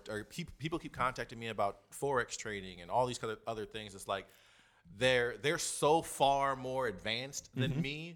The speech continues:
Speaker 1: that I, I, for me, like, that's a barrier to entry for me.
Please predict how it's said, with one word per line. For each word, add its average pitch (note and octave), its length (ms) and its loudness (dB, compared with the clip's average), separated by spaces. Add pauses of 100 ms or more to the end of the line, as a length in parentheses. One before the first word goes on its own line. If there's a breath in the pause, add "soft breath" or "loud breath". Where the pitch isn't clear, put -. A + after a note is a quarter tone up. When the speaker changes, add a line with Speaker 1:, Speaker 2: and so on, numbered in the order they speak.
Speaker 1:
that B2 220 2
I, A#2+ 220 4 (100)
I, A#2 220 0 (500)
for - 240 8
me, D3 200 0
like, C#3+ 140 -6
that's - 160 -8
a A2+ 60 -6
barrier A#2+ 360 -4
to A2+ 140 -10
entry A#2+ 220 -14
for D2 120 -18
me. D2+ 120 -20